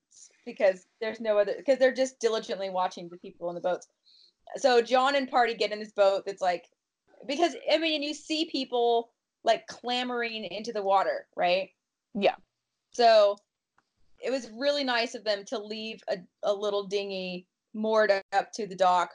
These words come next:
Speaker 1: for John and company.
Speaker 2: Oh, yeah. <laughs> You know, they're important.
Speaker 1: Yeah, like,
Speaker 2: We
Speaker 1: this is
Speaker 2: need
Speaker 1: the
Speaker 2: them in future
Speaker 1: Oh.
Speaker 2: episodes. <laughs>
Speaker 1: Everybody stay out.
Speaker 2: V I P, bitches.
Speaker 1: Yeah.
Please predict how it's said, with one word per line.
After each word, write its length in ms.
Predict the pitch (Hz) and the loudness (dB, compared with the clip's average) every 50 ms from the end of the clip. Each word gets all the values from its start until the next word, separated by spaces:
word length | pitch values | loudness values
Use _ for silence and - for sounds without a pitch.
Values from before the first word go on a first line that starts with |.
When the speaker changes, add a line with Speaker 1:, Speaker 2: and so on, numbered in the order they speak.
| _ _ | _ _
Speaker 1:
for 140 | - 208 196 | -4 -4 -4
John 280 | 180 - 196 180 170 165 | -2 0 0 0 0 -2
and 140 | 160 160 | -6 -8
company. 440 | - - - - 143 - - - 180 - - - - _ _ _ _ - | -10 -12 -12 -12 -12 -12 -12 -14 -14 -18 -20 -20 -20 _ _ _ _ -6
Speaker 2:
Oh, 80 | 381 415 | -4 -4
yeah. 400 | 440 392 381 381 - 156 135 147 - | -2 -2 0 0 -2 -2 -4 -6 -10
<laughs> 40 | - | -14
You 120 | - 220 | -14 -10
know, 180 | 202 185 180 185 | -6 -6 -6 -4
they're 160 | 208 214 220 | -4 -6 -6
important. 520 | 214 208 - 247 254 262 - 185 165 139 - _ _ _ _ _ _ _ _ _ _ _ _ _ _ - | -8 -8 -6 -4 -4 -4 -4 -6 -12 -16 -18 _ _ _ _ _ _ _ _ _ _ _ _ _ _ -12
Speaker 1:
Yeah, 460 | 214 220 226 214 185 185 165 160 180 190 185 | -2 2 4 4 4 4 2 0 -2 -4 0
like, 220 | 202 220 220 214 - | 2 2 2 2 0
Speaker 2:
We 80 | 262 269 | 0 2
Speaker 1:
this 80 | 302 302 | 4 4
is 60 | 294 | 4
Speaker 2:
need 160 | 277 - 294 | 4 2 4
Speaker 1:
the 40 | 277 | 4
Speaker 2:
them 160 | 254 220 214 208 | 4 4 4 0
in 100 | 214 196 | -4 -4
future 360 | - 247 240 - - 226 180 196 | -4 -4 -2 0 0 2 2 4
Speaker 1:
Oh. 120 | - - 277 - - - - - | 4 2 0 -2 -4 -10 -6 -6
Speaker 2:
episodes. 720 | 294 - 302 - _ - - 381 - - - - - - - | -4 -4 -6 -8 _ -10 -10 -10 -10 -12 -16 -20 -20 -20 -12
<laughs> 80 | - | -4
Speaker 1:
Everybody 460 | - 233 233 254 262 - 240 233 240 247 | -2 0 0 0 -2 -2 -2 -2 -2 -2
stay 300 | - - 226 208 202 185 | -4 -4 -4 -2 -4 -4
out. 220 | 190 196 190 180 - - 240 - - - _ _ _ _ _ _ _ _ 254 - | -2 0 0 0 -2 -4 -10 -16 -20 -20 _ _ _ _ _ _ _ _ -6 -2
Speaker 2:
V 200 | 208 208 277 302 | 0 4 4 6
I 140 | 302 302 302 | 6 4 4
P, 260 | - 392 339 320 247 | 2 2 0 2 2
bitches. 560 | 240 247 254 - 277 269 254 262 247 240 - _ - 330 - _ - - - - - - - - _ _ 208 | 2 2 2 2 0 0 0 0 -4 -10 -16 _ -20 -20 -20 _ -20 -20 -20 -20 -20 -20 -20 -20 _ _ -12
Speaker 1:
Yeah. 540 | 214 247 240 226 214 208 202 190 185 - | -4 0 2 2 2 2 2 0 -2 -4